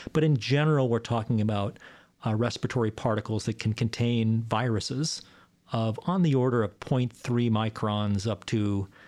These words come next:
up to, you know, a hundred microns, but the bulk being in the sort of point three to five to ten micron range.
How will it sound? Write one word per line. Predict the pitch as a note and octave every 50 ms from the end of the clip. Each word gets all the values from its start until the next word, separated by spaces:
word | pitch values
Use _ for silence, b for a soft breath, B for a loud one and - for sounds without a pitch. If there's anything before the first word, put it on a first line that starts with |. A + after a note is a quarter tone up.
| B B B B B B B B _ _ _ - -
up | - A#2 - - -
to, | - A#2 A2 G#2+ G#2+ G#2+ G#2 G2+ G#2 A2+ A#2 -
you | B2
know, | G#2+ G2+ G2 G2 G2 - _ _ _ _ _ _ - -
a | -
hundred | - D3+ E3 D#3 C3+ B2 A2
microns, | A2+ G#2 G2+ G2 - - G#2 G2+ G2+ G2+ G2 G2 -
but | A#2+ A2+ -
the | A#2
bulk | G2+ F#2+ - C3 C3 B2 - - - - _
being | - A2+ G#2+ G#2+ G#2+ G2+ G2 G2+ G2+ A#2+ - -
in | - A2+ G#2+ G#2
the | G2+ G2
sort | - - G#2 G2+
of | G2 - _ _ _
point | - - B2+ A#2 A2+ A2+
three | - - - A2+ A2 G#2+ G#2
to | G#2 -
five | - - A2 G2+ G2+ G#2 G#2 G#2 G#2 G2 -
to | - -
ten | - - G#2+ G2+ G2+
micron | G2+ G2 G#2+ - - G#2+ A2+ A2+ A2
range. | G#2+ G#2+ A2 A2+ A#2 A#2+ - -